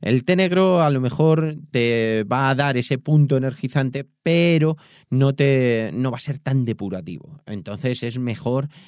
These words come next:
que tires por estos que te comento. Y luego, eh, pues un té muy especial, eh, porque realmente lo ingerimos, es el té matcha. El té matcha es un té verde japonés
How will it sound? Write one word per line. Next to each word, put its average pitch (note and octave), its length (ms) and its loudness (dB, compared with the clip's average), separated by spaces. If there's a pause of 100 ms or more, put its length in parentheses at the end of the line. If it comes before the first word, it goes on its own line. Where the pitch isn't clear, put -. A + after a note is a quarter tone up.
(140)
que G2+ 140 -6
tires A2+ 760 -2
por G2 160 -10
estos A2+ 260 -8
que A#2+ 100 -10
te F2+ 120 -10
comento. F2 500 -8
Y D#3 140 2
luego, G3 480 0
eh, G#2+ 560 -2 (180)
pues - 220 -14
un F3 120 0
té D#3+ 140 0
muy F3 380 2
especial, C3+ 760 0 (400)
eh, G#2 560 0
porque G2+ 540 -4
realmente B2+ 560 0
lo B2 220 4
ingerimos, B2 800 0
es B2+ 200 -6
el B2+ 140 -2
té A#2+ 120 0
matcha. - 420 -10 (160)
El G2 120 -10
té B2+ 100 -4
matcha D3+ 380 0
es C3+ 260 -4
un B2+ 180 -6
té A#2 560 0
verde A2+ 240 -2
japonés G#3 540 -4